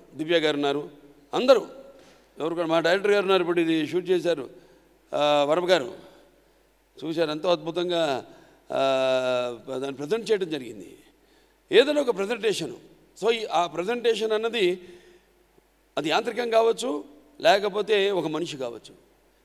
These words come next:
ఆ మనిషి యొక్క ప్రజెంటేషనే ఈ ఆహాలో రాబోతున్న అన్‌స్టాపబుల్ అన్న ప్రోగ్రామ్. అంటే త-, యాక్టింగ్ అంటే కేవలం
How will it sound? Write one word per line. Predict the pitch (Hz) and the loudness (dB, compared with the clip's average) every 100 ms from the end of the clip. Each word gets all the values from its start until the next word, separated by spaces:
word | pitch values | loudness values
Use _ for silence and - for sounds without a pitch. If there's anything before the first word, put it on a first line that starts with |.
| - | -6
ఆ | 147 | -4
మనిషి | 151 190 | -4 -4
యొక్క | 202 185 | -6 -6
ప్రజెంటేషనే | 160 170 165 165 156 160 127 107 - - - | -6 -6 -6 -6 -4 -4 -4 -6 -16 -20 -12
ఈ | 127 127 - | -10 -10 0
ఆహాలో | 139 160 180 175 | 2 4 4 4
రాబోతున్న | 156 151 151 151 139 127 104 - - _ - | 4 0 -4 -4 -4 -4 -8 -14 -20 _ -2
అన్‌స్టాపబుల్ | 185 180 - - - 185 185 185 185 160 123 131 | -2 -2 -12 -8 8 8 10 6 6 6 2 -2
అన్న | 135 | -2
ప్రోగ్రామ్. | 127 123 117 107 - - - - - - - - - - 988 - - - - - - - - - - | 0 -4 -4 -6 -8 -16 -12 -10 -10 -12 -12 -12 -8 -8 -8 -8 -8 -8 -8 -6 -6 -8 -12 -14 -6
అంటే | 214 208 269 233 | 2 6 8 8
త-, | 214 208 175 139 - - - - - | 6 6 6 0 -6 -20 -20 -16 2
యాక్టింగ్ | 165 196 240 | 2 4 0
అంటే | 233 226 | 2 0
కేవలం | 202 208 226 220 208 | 2 0 4 4 2